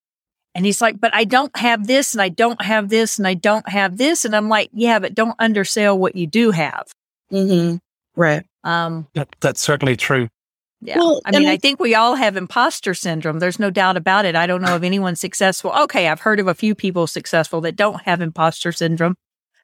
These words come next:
Speaker 1: but most of us, but don't undervalue what you do have. So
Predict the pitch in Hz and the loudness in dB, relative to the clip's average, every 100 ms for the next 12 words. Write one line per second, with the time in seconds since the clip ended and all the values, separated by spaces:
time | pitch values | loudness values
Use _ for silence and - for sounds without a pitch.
0 | _ 196 220 247 370 - 180 160 170 - | _ 0 4 4 2 0 0 2 0 -2
1 | 175 185 196 214 240 233 233 220 202 202 | -4 -2 0 0 0 -2 0 0 2 4
2 | 208 196 202 202 180 220 240 175 156 202 | 2 0 -2 -4 -2 0 2 0 0 -4